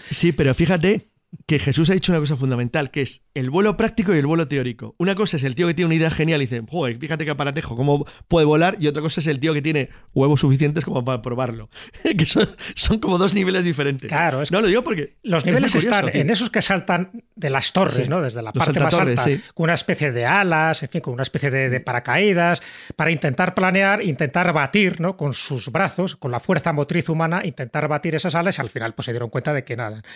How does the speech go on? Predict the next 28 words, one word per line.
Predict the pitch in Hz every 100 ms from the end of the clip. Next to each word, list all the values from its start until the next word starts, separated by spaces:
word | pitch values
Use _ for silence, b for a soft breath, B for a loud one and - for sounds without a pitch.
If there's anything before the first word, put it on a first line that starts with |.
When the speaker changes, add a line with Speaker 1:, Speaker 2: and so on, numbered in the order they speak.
| B -
Speaker 2:
no |
había | 151 131
forma. | - 123 113 B B
Y | 175
luego | 247 254
ya | 233
es | -
cuando | 233 220 202
aparecen | 165 202 226 208
los | -
primeros | 147 160 208 - -
artilugios, | 139 - 170 226 - 165 -
cacharros, | - 123 196 208 180 160 185
artefactos, | 190 185 214 - - 190 B B B B -
más | 175 185
o |
menos | 196 196
sofisticados, | 185 190 190 196 175 185 B B B -
y | 143
el | 123
de | 147
Yves | 151
Firnas | 170 147 170 185 - -
es | 180 - -
el | 180 147
primer | - 147 185 196 190 -
intento | 185 147 185 156 185
científico | - 165 139 202 175 - 180